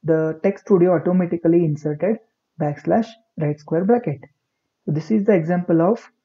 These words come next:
specifying a mathematical formula in a separate line. I'm now going to build it and show it to you,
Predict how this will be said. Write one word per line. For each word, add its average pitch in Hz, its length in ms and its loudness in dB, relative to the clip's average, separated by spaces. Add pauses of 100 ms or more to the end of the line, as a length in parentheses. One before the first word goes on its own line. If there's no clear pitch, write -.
(180)
specifying 180 800 -2 (140)
a 165 60 -2
mathematical 160 600 -2
formula 160 460 -2 (240)
in 151 140 -2
a 151 80 -6
separate 151 420 -8
line. 208 300 2 (460)
I'm 156 120 -6
now 170 160 -4
going 175 200 -2
to 185 60 0
build 156 280 4
it 170 120 0
and 156 220 -4
show 151 180 -6
it 147 160 -6
to 156 80 -4
you, 220 300 2